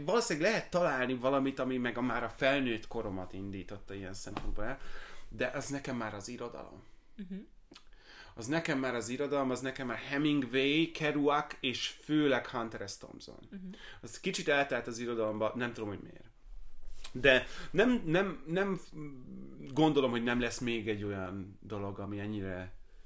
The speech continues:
Speaker 1: megfog. Viszont ami ennyire meghatároz, az már nem, mert most már felnőtt vagyok.
Speaker 2: Ja, ja, ja. Most már nem mész akkora utakat, nem? Mint, mint akkor.
Speaker 1: Ö,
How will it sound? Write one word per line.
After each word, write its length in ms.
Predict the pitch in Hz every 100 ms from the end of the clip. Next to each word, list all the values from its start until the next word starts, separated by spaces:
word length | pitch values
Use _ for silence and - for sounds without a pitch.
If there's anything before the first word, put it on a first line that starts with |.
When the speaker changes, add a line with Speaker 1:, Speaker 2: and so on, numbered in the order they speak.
| - - - - - - - - - -
Speaker 1:
megfog. 720 | 113 - - - 120 156 160 - - - - - - -
Viszont 300 | 143 156 147
ami 160 | 151
ennyire 280 | 175 220 180
meghatároz, 760 | 156 160 - 170 170 165 147
az 160 | 147 143
már 240 | 143 131
nem, 140 | 131 127
mert 140 | 104
most 160 | 104 -
már 120 | 101
felnőtt 340 | - 87 90 -
vagyok. 180 | - 226
Speaker 2:
Ja, 160 | 214
ja, 120 | 196 196
ja. 180 | 190 202 -
Most 160 | 208
már 100 | 226
nem 160 | 226 226
mész 220 | 170 170
akkora 340 | - - 156 151
utakat, 400 | - - 170 180
nem? 160 | 190
Mint, 280 | 190 180 - - -
mint 200 | - 190
akkor. 280 | 190 - - - - - - - - - - -
Speaker 1:
Ö, 100 | -